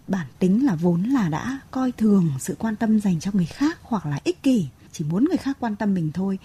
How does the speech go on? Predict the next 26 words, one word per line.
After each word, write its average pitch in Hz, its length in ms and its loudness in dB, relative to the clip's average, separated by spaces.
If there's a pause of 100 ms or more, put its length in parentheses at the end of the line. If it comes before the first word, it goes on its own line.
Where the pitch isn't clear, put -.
(200)
Từ 196 140 2
việc 156 260 -2
là 143 200 -4
hồi 151 220 -2
bé 160 340 0
thì 254 120 6
muốn 175 260 2
bố 185 120 2
mẹ 233 260 0
quan 196 160 -2
tâm 196 240 -2
mình, 170 320 0
anh 196 180 2
chị 202 240 -4
quan 202 220 -4
tâm 208 220 2
mình, 175 220 4 (200)
và 180 120 2
mình 175 240 6
thì 180 100 0
ít 311 140 -2
quan 269 160 0
tâm 233 180 0
đến 202 120 0
mọi 240 140 -2
người, 170 260 0